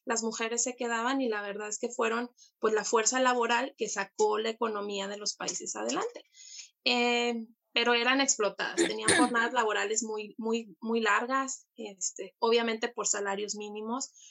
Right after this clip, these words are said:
Speaker 1: no tenían derecho a, pues, a guarderías o a permisos especiales en caso de que tuvieran hijos. Y bueno, eso motivó durante muchos años muchas manifestaciones por,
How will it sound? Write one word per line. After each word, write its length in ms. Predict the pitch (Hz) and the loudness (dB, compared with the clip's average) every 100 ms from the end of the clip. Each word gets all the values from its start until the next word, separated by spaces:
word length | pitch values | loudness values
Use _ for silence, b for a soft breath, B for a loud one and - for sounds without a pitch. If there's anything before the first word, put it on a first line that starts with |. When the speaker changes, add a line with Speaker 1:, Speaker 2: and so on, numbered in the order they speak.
| _ | _
Speaker 1:
no 180 | 247 240 | 2 2
tenían 340 | 240 247 240 233 | 4 2 2 2
derecho 480 | 233 220 214 233 226 | 0 0 0 0 2
a, 280 | 208 190 - | 2 0 -4
pues, 260 | 190 - | -2 0
a 60 | 190 | 0
guarderías 1040 | 190 196 190 190 220 254 240 214 208 220 208 | 0 0 0 -4 -2 0 0 0 0 -2 -2
o 200 | 196 - | -4 -6
a 160 | - - - - _ | -6 -10 -16 -20 _
permisos 600 | 226 214 226 254 247 247 | -2 0 2 2 4 2
especiales 680 | 226 - 202 214 208 220 220 | 2 0 -2 0 0 -2 -4
en 120 | 208 | -8
caso 240 | 202 196 | -4 -4
de 60 | 220 | -4
que 100 | 214 | -10
tuvieran 360 | 208 208 107 208 | -10 -8 -8 -8
hijos. 260 | 208 254 - B B B | -8 -8 -8 B B B
Y 120 | 247 | 4
bueno, 200 | 254 254 | 4 4
eso 180 | 247 269 | 4 4
motivó 680 | 277 269 220 226 254 311 - | 4 2 0 2 2 0 -4
durante 400 | 233 208 196 196 | -4 -4 -4 -8
muchos 560 | 214 247 302 320 311 | 0 2 4 2 2
años 460 | 269 247 262 320 - | 2 2 2 0 -2
muchas 300 | 233 226 247 | -2 -2 -2
manifestaciones 1080 | 254 247 233 226 - 202 208 220 233 269 - _ | -2 -2 -2 -4 -6 -4 -4 -2 -4 -4 -6 _
por, 280 | 226 214 202 | -2 -2 -2